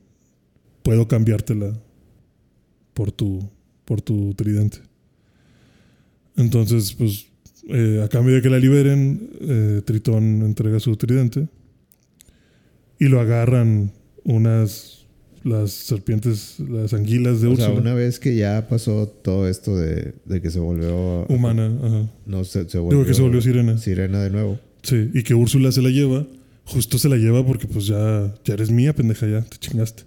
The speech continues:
Speaker 1: Te
Speaker 2: Ajá.
Speaker 1: voy a, te voy a maltratar, te voy a tener aquí sufriendo.
Speaker 2: Encarcelada.
Speaker 1: No, sufriendo, o sea, de que quiero que sufras para que tu papá sepa que está sufriendo y él sufra. <laughs> O sea, es como un odio hacia, hacia el rey.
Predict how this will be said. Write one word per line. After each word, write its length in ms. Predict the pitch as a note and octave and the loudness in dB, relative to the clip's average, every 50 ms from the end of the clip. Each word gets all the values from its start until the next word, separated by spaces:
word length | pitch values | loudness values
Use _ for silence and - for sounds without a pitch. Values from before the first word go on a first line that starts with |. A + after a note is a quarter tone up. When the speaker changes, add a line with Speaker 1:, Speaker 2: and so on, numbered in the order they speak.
| _ _ | _ _
Speaker 1:
Te 100 | F#2 - | -2 0
Speaker 2:
Ajá. 20 | |
Speaker 1:
voy 160 | - G#2+ G#2+ G#2+ | 0 0 0 -2
a, 20 | - | -2
te 60 | - A2+ | -2 0
voy 120 | G#2+ G#2 | 0 2
a 40 | A2 | 2
maltratar, 340 | B2 C3 B2 - A#2 A2 - | 2 2 2 0 -2 0 0
te 80 | - | 0
voy 200 | A2+ G#2+ G#2+ A2 A#2+ | 0 2 2 2 0
a 80 | B2+ | 0
tener 220 | - B2+ A2 A2+ A#2+ | 0 0 0 0 0
aquí 560 | A#2 G#2+ - A#2 A2+ A#2+ A#2+ A#2 G#2+ G#2 G#2+ - _ _ _ _ _ _ _ _ _ _ _ _ | -2 -2 -2 -2 0 0 0 0 0 -2 -4 -8 _ _ _ _ _ _ _ _ _ _ _ _
sufriendo. 540 | - - B2+ A2 - A#2+ G#2+ G#2 A2 A2+ A2 | -2 0 0 0 0 0 0 2 2 2 2
Speaker 2:
Encarcelada. 640 | G#2 F#2+ F2 - F#2 E2+ F2 F2 E2 E2 F#2 G2 - _ | 0 -2 -2 -2 -4 -4 -2 -2 -4 -6 -8 -10 -4 _
Speaker 1:
No, 180 | C#3 D3 D3+ B2 | 2 2 2 2
sufriendo, 440 | A#2+ A#2+ - - A#2+ A2+ C3+ C#3 A#2+ | 0 -2 -2 -2 -2 0 0 0 0
o 40 | G#2 | 0
sea, 140 | G#2+ A2+ | 0 0
de 140 | G#2+ A2 G#2+ | 0 -2 -2
que 200 | - - G#2+ G2 | -4 -6 -8 -8
quiero 240 | - - A#2 A2+ B2+ | -4 -2 -2 -2 0
que 100 | B2 D3+ | 0 0
sufras 480 | B2 D3 C#3 B2 B2+ C3 D3+ D#3 - - _ _ _ _ _ _ _ _ _ _ _ _ _ _ _ _ _ | 0 0 0 0 0 -2 -2 -6 -8 -16 _ _ _ _ _ _ _ _ _ _ _ _ _ _ _ _ _
para 220 | - A#2+ A2+ A#2 | 0 0 0 2
que 80 | A2 A#2 | 0 0
tu 160 | A2+ B2+ A#2+ | 0 0 0
papá 300 | - A2+ - - C3 C#3 | 0 0 2 0 0 2
sepa 320 | A#2+ C#3+ C3 - D3+ B2+ | 2 2 2 2 0 0
que 60 | A#2+ B2 | 0 -2
está 200 | A2 - B2 A2+ | -2 -2 -2 -2
sufriendo 480 | A#2+ A#2+ A#2 C3 B2+ B2 C3+ D3+ D3 | 0 0 0 0 0 0 0 0 0
y 100 | B2+ A#2 | 2 2
él 120 | A2 G#2 - | 0 0 0
sufra. 260 | A#2+ G#2 G2 - - - - - - | 0 -2 -2 -4 -8 -12 -12 -10 -10
<laughs> 200 | - - - - | -8 -8 -6 -6
O 40 | - | -8
sea, 180 | - - B2+ A2 G2+ G2+ A2 - _ _ _ _ _ _ _ _ _ _ | -6 -4 -6 -6 -6 -6 -8 -12 _ _ _ _ _ _ _ _ _ _
es 140 | C3+ G#2+ - | -8 -4 -2
como 200 | - B2 A#2+ A#2 | 0 2 2 4
un 120 | A#2 A#2 | 4 4
odio 260 | A#2 A2+ A2+ A2+ A2+ | 4 4 4 4 2
hacia, 220 | G#2+ - - G#2+ G2+ G2 G#2+ A#2+ - _ _ _ _ _ _ _ _ _ | 0 0 -2 -4 -4 -6 -8 -12 -16 _ _ _ _ _ _ _ _ _
hacia 220 | - A2+ - - G#2 | -8 -8 -6 -6 -8
el 60 | G2+ | -8
rey. 120 | A2 A2 | -8 -12